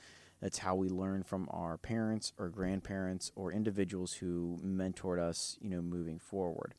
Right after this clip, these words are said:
But the thing that really kind of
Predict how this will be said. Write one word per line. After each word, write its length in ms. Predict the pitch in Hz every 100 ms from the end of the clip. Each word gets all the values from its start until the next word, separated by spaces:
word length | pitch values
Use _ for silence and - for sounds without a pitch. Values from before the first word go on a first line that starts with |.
| - - - - - - - - -
But 100 | -
the 80 | 156
thing 300 | - 240 233
that 240 | 151 98 - - - - - -
really 560 | - 127 117 113 110 107
kind 480 | - 107 98 98 92
of 640 | 90 87 85 - - -